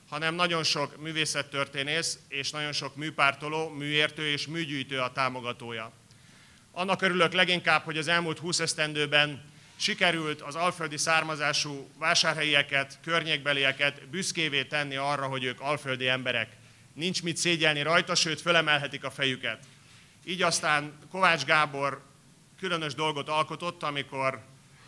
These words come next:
mellé állt törekvéseinknek. Néhány kilométerre született innen Gábor,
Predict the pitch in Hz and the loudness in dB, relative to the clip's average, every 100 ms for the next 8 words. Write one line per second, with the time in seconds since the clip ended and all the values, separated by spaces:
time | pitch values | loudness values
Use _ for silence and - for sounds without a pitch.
0 | - 143 165 170 151 139 135 - 151 143 | -12 2 4 6 6 6 4 -2 0 0
1 | 139 147 143 156 156 170 175 175 156 170 | 0 0 0 0 -2 0 -2 -2 0 4
2 | 160 160 170 151 143 139 143 139 147 143 | 2 2 0 0 0 0 -2 -2 0 -2
3 | 139 135 139 135 131 127 135 170 180 | -2 -6 -6 -6 -2 0 0 0 -2